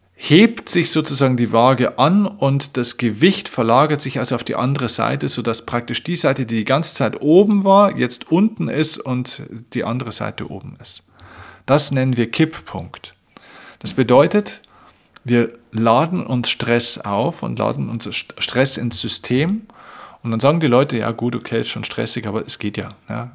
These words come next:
ich meine, was muss, das muss und man, man ist ja trotzdem gesund. Ja, ich bin ja trotzdem gesund und es kriegt das ja trotzdem irgendwie alles hin.“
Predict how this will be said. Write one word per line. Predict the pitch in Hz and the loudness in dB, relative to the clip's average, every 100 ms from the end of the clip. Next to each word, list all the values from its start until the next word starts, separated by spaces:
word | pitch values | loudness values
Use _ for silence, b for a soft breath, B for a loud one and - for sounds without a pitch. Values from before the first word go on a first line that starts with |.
| - | -16
ich | 101 | -12
meine, | 107 101 - | -12 -12 -16
was | - 107 117 | -12 -10 -6
muss, | 117 | -6
das | - - | -6 -2
muss | 131 143 - | 0 0 -2
und | 107 101 | -8 -10
man, | 110 104 76 67 | -10 -10 -12 -8
man | 113 | -2
ist | 120 | 0
ja | 117 | 2
trotzdem | 110 - 131 | 0 0 0
gesund. | 104 104 90 - | -2 -4 -8 -4
Ja, | 104 135 | 0 0
ich | |
bin | 113 | 0
ja | 104 | -4
trotzdem | 120 127 131 | -2 -2 0
gesund | 113 - 120 120 | 0 2 2 0
und | 107 101 | -4 -8
es | - - | -8 -10
kriegt | - 113 - | -10 -12 -6
das | 113 | -4
ja | 104 | -4
trotzdem | - 113 - | -2 -2 -2
irgendwie | 104 104 101 | -4 -6 -8
alles | - 101 - | -8 -8 -8
hin.“ | - 98 | -10 -12